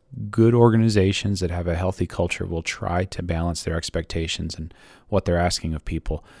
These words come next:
But ultimately, the responsibility, particularly as a leader,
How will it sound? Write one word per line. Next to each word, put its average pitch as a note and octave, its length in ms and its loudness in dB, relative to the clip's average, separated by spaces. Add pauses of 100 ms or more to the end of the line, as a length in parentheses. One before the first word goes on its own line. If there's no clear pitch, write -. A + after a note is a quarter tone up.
(160)
But - 200 2
ultimately, C3 580 4
the G#2 120 6
responsibility, G#2+ 1000 -2
particularly A#2 840 -2 (140)
as A#2+ 220 -2
a A2+ 80 -2
leader, F#2+ 560 -2